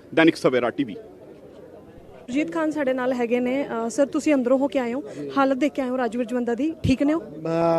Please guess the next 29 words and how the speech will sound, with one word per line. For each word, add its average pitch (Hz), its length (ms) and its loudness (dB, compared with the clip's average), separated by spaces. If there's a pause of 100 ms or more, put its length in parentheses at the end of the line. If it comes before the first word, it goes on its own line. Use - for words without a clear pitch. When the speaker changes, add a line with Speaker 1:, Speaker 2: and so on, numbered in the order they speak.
(580)
Speaker 3:
ਡਾਕਟਰ 160 280 2
ਦੱਸਦੇ 156 240 0
ਨੇ 165 80 0
ਠੀਕ 151 200 -4
ਹੈ 160 60 0
ਜੀ, 160 60 -2
ਬਾਹਰ 160 220 0
ਅੰਦਰ 165 160 0
ਨਹੀਂ 165 100 -2
ਜਾ 139 120 0
ਸਕੇ 147 280 -8
ਤੇ 165 160 -6
ਅੰਦਰ 151 180 -4
ਜਾਣ 139 200 -4
ਨਹੀਂ 139 100 -4
ਦੇ 151 80 0
ਰਹੇ। 156 80 -2
ਕ੍ਰਿਟੀਕਲ 175 380 -2
ਹੈ 165 100 0
ਥੋੜ੍ਹੀ 156 280 -6
ਜਿਹੀ 156 160 -6
ਸਥਿਤੀ 160 380 -6 (560)
ਤੇ 156 100 0 (840)
ਬਸ 175 240 -6 (200)
ਪਰਮਾਤਮਾ 156 380 -2
ਵਾਹਿਗੁਰੂ 160 280 0
ਠੀਕ 147 180 -4
ਕਰੇ 156 180 0
ਉਹਨੂੰ। 170 240 -2